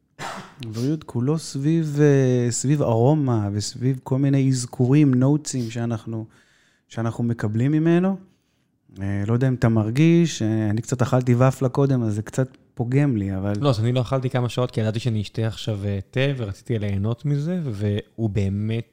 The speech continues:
Speaker 2: אה, שונה מאוד. זאת אומרת, זה קצת כמו לשתות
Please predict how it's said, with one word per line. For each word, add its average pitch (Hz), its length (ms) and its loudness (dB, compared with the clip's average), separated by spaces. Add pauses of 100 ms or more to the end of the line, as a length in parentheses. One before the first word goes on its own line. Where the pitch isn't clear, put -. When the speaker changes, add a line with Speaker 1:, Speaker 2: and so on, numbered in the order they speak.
(320)
Speaker 2:
אה, 104 200 -6
שונה 117 380 -6
מאוד. 139 280 -2
זאת - 100 -14
אומרת, 117 180 -4
זה 113 60 -6
קצת - 260 -6
כמו 143 200 -4
לשתות - 540 -8